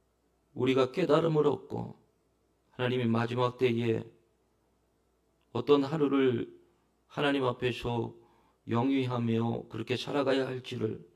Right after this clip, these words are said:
하나님 오늘 말씀을 통하여서, 기도를 통하여서 다시 한번 깨닫게 되는 그 귀한 은총을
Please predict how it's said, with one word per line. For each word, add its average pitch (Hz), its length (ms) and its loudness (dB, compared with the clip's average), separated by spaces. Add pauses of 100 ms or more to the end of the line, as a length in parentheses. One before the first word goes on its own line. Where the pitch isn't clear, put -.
(840)
하나님 123 300 -2
오늘 123 180 2
말씀을 123 500 0
통하여서, 113 720 -2 (560)
기도를 135 440 2
통하여서 113 760 0 (560)
다시 110 280 -2
한번 117 520 0 (240)
깨닫게 147 380 2
되는 127 500 2 (300)
그 113 180 -6
귀한 120 340 2
은총을 127 720 0